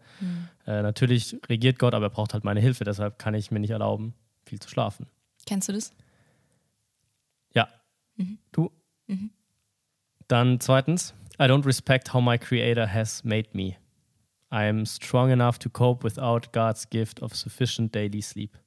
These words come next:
Speaker 1: Mhm.
Speaker 2: Also zu, es ist eine Auflehnung eigentlich gegenüber dem, was Gott, wie Gott mich geschaffen hat.
Speaker 1: Das ist so ein guter Punkt. Also, dass man, dass man lernt, in seinen Grenzen zu leben.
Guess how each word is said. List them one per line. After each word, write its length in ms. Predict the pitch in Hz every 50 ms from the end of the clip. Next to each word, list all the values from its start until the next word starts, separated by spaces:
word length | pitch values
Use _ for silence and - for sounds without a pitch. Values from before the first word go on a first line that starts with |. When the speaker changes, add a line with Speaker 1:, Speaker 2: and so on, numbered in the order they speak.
| _ _ -
Speaker 1:
Mhm. 340 | 180 170 175 180 175 175 170 - - _ _ _ _ _ _ _ _ -
Speaker 2:
Also 180 | 107 107 104 101
zu, 300 | - 117 110 - - 175
es 80 | - -
ist 60 | 113 120
eine 140 | 113 110
Auflehnung 480 | 107 120 123 - - 120 113 113 113 113
eigentlich 260 | 110 110 110 107 -
gegenüber 640 | - 113 107 110 113 104 110 110 107 107 104 107 110 - - _ _ _ _ _
dem, 200 | 113 110 110 113 104
was 220 | 104 - - -
Gott, 240 | - 113 110 117 -
wie 100 | 120 117 107
Gott 180 | 113 107 -
mich 140 | 110 101 -
geschaffen 480 | - 113 - - 110 98 - - 104 95
hat. 260 | 101 110 - - - _ _ _ _ -
Speaker 1:
Das 120 | 190 185
ist 100 | - -
so 100 | 202 190
ein 100 | 190 190
guter 220 | 185 185 190 185
Punkt. 380 | 180 - 190 185 185 180 - 214 - -
Also, 260 | 170 190 190 190 185
dass 180 | 190 190 -
man, 300 | 202 196 185 185 185 175 - _ -
dass 180 | 190 185 -
man 180 | 196 185 185 180
lernt, 400 | 180 180 180 180 185 190 190 -
in 220 | - - 196 190 185
seinen 260 | 180 185 180 180 180
Grenzen 420 | - - 180 185 180 - - 185
zu 140 | 180 - 190
leben. 440 | 180 185 185 185 180 185 185 180